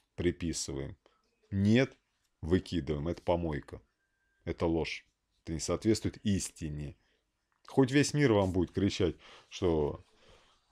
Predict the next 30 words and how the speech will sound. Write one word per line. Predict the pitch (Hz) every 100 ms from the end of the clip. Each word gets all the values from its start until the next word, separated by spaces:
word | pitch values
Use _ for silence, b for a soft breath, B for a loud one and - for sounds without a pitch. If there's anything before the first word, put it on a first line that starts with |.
| b b b 87
вы | 104
заблуждаетесь, | 98 95 104 110 151 123 85 101
если | - 113
вы | 113
знаете, | 80 101 98 -
что | - -
это | 85 -
истина, | 117 127 - 76
если | - 90
вы | 87
знаете, | 107 87 -
что | 85
это | -
добро, | 80 90 110 131 123
следуйте | - 90 98 78 76 69 71 - _
за | 78
своим | 76 87 87 90 82 - _ _ _ _
Богом. | 76 101 92 76 65 - _ -
Это | 92 131
ваш | 147 113
Бог, | 95 107 78 78
да. | 87 71 69 _ -
На | 85
сегодня | - 110 165 123
это | 92 92
ваш | 92 85
Бог. | 85 80 b b
Следуйте | - 101 107 98 -
за | 90 87
Ним. | 85 82